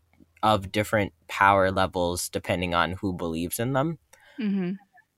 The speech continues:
Speaker 1: Um, which I thought was interesting. It's kind of like fairies and Tinkerbell. <laughs>
Speaker 2: Mm-hmm.
Speaker 1: But in my thing, it's just kind of like they're, they're all real and they all just kind of have different,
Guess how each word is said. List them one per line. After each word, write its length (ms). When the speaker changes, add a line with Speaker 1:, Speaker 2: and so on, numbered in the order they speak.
Speaker 1:
Um, 500
which 180
I 80
thought 160
was 140
interesting. 560
It's 100
kind 220
of 100
like 180
fairies 520
and 160
Tinkerbell. 920
<laughs> 40
Speaker 2:
Mm-hmm. 320
Speaker 1:
But 280
in 160
my 180
thing, 160
it's 160
just 160
kind 160
of 80
like 240
they're, 380
they're 200
all 280
real 360
and 160
they 100
all 220
just 200
kind 180
of 80
have 320
different, 480